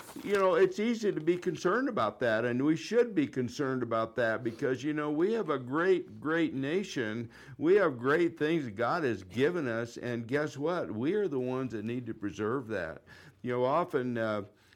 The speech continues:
we can get distracted, and I know in, uh, you know, how, how do I say this without offending anybody?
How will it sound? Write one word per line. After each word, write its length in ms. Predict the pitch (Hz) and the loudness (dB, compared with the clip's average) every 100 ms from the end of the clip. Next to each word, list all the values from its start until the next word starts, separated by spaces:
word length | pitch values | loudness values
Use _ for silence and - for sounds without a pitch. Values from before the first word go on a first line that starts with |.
| - | -18
we 200 | - 131 | -4 -2
can 220 | 139 135 120 | 0 -2 0
get 220 | 135 123 | 0 0
distracted, 800 | 123 123 135 131 143 147 135 120 | -2 -4 0 2 2 0 -2 0
and 100 | 120 | 0
I 80 | |
know 260 | 127 127 127 | 0 0 2
in, 260 | 120 117 113 | 0 -2 -2
uh, 400 | 113 110 110 92 | 0 0 0 -2
you 200 | 135 127 | -2 -2
know, 180 | 127 127 | -2 -2
how, 220 | 143 120 | -2 -4
how 200 | 131 175 | -4 -2
do 140 | 180 | 2
I 100 | 135 | 2
say 380 | 113 - 135 131 | 0 -2 0 2
this 300 | 117 104 101 | 2 0 -2
without 300 | 101 107 107 | -6 -2 -2
offending 500 | 104 - 113 113 95 | -2 -4 -4 -2 -2
anybody? 600 | 92 98 95 98 101 98 | -2 -4 0 0 0 -2